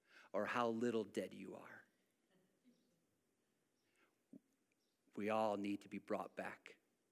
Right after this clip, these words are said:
to life again. You may be a corpse for days, or you may be only be a corpse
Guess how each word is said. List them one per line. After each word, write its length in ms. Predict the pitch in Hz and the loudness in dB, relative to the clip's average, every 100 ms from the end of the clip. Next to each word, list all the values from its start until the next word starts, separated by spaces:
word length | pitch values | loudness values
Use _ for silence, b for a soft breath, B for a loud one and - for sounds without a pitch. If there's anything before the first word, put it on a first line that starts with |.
| _ _ _ - | _ _ _ -6
to 60 | 101 | -4
life 380 | 95 90 95 - - _ _ _ - | -4 -8 -12 -18 -20 _ _ _ -16
again. 220 | 92 101 87 87 - _ B B B B B - | -12 -12 -12 -14 -20 _ B B B B B 2
You 160 | 139 151 | 6 8
may 200 | 139 127 | 8 8
be 200 | 139 110 | 8 4
a 60 | |
corpse 840 | - - 147 139 143 - - - - _ _ b _ | 2 2 6 6 4 -2 -6 -8 -12 _ _ b _
for 120 | 107 | -6
days, 880 | 98 113 104 87 - - - - - - _ _ _ b b b - | 2 4 4 0 -8 -8 -8 -8 -12 -18 _ _ _ b b b -8
or 120 | 92 | -4
you 160 | 107 135 | 2 4
may 180 | 123 110 | 4 2
be 200 | 113 117 | 0 0
only 220 | 113 110 | 0 0
be 160 | 107 | 0
a 60 | 98 | -2
corpse 760 | - - 117 101 - - - | -4 -2 0 0 -4 -10 -10